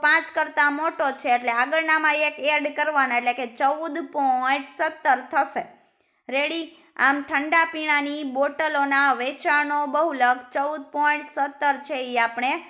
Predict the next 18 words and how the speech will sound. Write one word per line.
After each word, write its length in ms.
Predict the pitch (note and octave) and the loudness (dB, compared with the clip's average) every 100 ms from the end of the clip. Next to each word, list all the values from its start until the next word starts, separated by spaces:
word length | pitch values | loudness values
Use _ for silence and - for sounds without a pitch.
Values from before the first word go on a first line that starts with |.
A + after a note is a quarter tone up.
| - - | -14 -2
મળશે. 480 | C#4+ C#4+ C#4+ - F3 - _ _ _ _ _ _ _ _ _ _ _ - | 2 2 0 -6 -8 -10 _ _ _ _ _ _ _ _ _ _ _ 2
ત્યાર 220 | D4+ D#4 | 4 4
પછી 300 | E4 D#4+ F#4 D4+ | 2 0 0 0
હવે 100 | D#4 | 0
તમારે 440 | D4+ D4+ D4+ D#4 D4+ | 0 2 4 4 4
હોમવર્ક 380 | C#4+ D#4 E4 E4 C#4 | 2 2 0 0 0
જોઈ 240 | D#4+ D#4+ | 0 2
લો 120 | D4 C4+ | 0 -2
કે 160 | C#4 A#3+ | -4 -8
સ્વાધ્યાય 680 | C4+ C4 C#4 C#4 E4 D#4+ E4 - | -4 -2 -2 0 2 2 2 0
ત્રણ 260 | D4 D#4 D#4+ D#4+ | 0 0 -2 -4
પોઇન્ટ 260 | D#4 C#4 C#4+ | -4 -4 0
પાંચનો 420 | C#4 C4+ C4 A#3+ A#3+ | 0 0 -4 -2 -2
દાખલા 340 | A#3+ C#4 A#3 | -2 -2 -2
નંબર 280 | A#3 A3+ A3 | -2 -2 -2
એક, 420 | - C4 D4 D#4+ - B3+ A3+ | -4 -2 0 0 -4 -12 -8
બે 140 | C#4+ D4+ A3+ | 0 0 2
અને 200 | B3+ A#3+ | 0 0